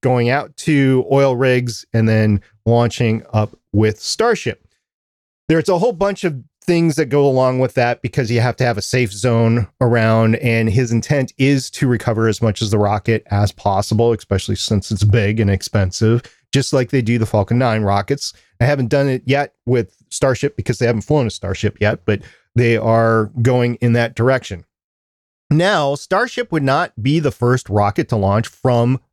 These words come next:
an ocean platform. There was the company Sea Launch, which conducted about three dozen liftoffs of the Zenit boosters from a specifically or specialty built ship, and the last launch occurred in twenty fourteen.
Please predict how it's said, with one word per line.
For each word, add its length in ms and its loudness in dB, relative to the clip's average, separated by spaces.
an 220 0
ocean 320 2
platform. 640 -4
There 120 2
was 300 2
the 220 -4
company 480 -2
Sea 300 -2
Launch, 520 0
which 340 -2
conducted 480 -2
about 240 -2
three 220 0
dozen 560 0
liftoffs 640 0
of 140 2
the 140 2
Zenit 540 -2
boosters 680 0
from 300 -2
a 160 0
specifically 1080 -2
or 140 0
specialty 600 -2
built 380 -2
ship, 400 -4
and 220 2
the 60 2
last 360 0
launch 360 0
occurred 340 0
in 240 2
twenty 300 -2
fourteen. 760 -2